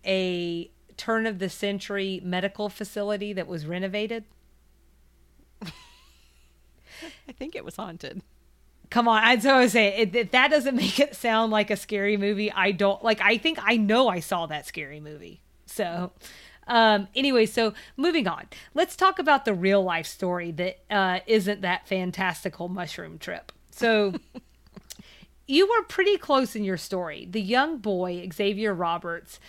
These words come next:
Speaker 1: uh, in the made-up legend, is the person credited with creating the dolls. Uh, this happens in the mid to late seventies. Uh, he is an art student that's inspired by needle molding.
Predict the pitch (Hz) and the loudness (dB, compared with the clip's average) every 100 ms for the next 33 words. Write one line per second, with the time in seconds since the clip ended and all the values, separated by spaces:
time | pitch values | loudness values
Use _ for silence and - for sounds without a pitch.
0 | - - _ - 202 196 208 202 190 214 | -20 -20 _ 0 0 2 0 2 2 2
1 | 233 208 196 185 190 180 165 160 165 - | 4 2 2 0 0 0 -4 -10 -12 -6
2 | 208 202 196 185 156 196 - 240 247 262 | 0 2 2 -2 -4 -6 -4 -4 -4 -4
3 | 254 220 185 175 175 170 175 - 196 190 | -4 -4 -2 -2 -6 -6 -8 -6 -2 -2
4 | 175 165 170 165 165 151 139 - 190 - | -2 -4 -6 -6 -6 -8 -10 -16 -16 -20
5 | - - _ - 208 196 190 202 196 196 | -20 -20 _ -6 0 2 2 -2 0 -2
6 | 190 202 170 180 175 180 175 170 175 165 | 0 -2 -2 -4 -2 -2 -4 -8 -10 -10
7 | - 233 226 226 233 226 214 - - - | 0 0 2 -4 -6 -8 -10 -16 -20 -20
8 | - 196 175 156 202 185 175 180 190 202 | -6 -2 -2 -2 -2 -2 -2 -4 -2 -2
9 | - - 247 254 254 233 185 180 - 175 | -4 -6 -4 -4 -4 -6 -8 -10 -8 -8
10 | - 185 180 175 160 160 165 202 220 214 | 0 2 2 0 -4 -6 -4 -2 -2 -2
11 | 214 214 208 220 214 | 0 0 -2 -2 -4